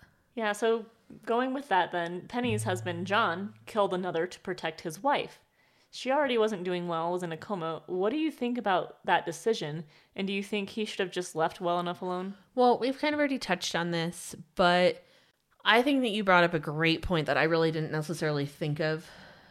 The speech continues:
Speaker 2: when I was reading it, about how he probably <laughs> would have gotten away with it.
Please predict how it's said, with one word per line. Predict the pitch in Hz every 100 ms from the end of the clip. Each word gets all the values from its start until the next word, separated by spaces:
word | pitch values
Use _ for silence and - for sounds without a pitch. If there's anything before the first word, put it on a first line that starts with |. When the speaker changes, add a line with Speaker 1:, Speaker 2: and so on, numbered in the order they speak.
| -
Speaker 2:
when | 165 160
I | 151
was | 147
reading | 143 147 147
it, | 147 - -
about | 151 135 -
how | - 151 135 131 131 _ _ _
he | - 170
probably | 175 208 254 233 185
<laughs> |
would | 226 190
have | 185
gotten | - 226 190
away | 185 156 180 -
with | 202 - 151
it. | 123 -